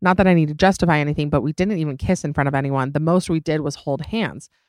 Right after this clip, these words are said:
And that they'd love to have us at future events, but basically asked that we pretend we're just gal pals.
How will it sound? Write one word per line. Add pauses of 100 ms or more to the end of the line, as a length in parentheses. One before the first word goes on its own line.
(640)
And
that
they'd
love
to
have
us
at
future
events,
but
basically
asked
that
we
pretend
we're
just
gal
pals.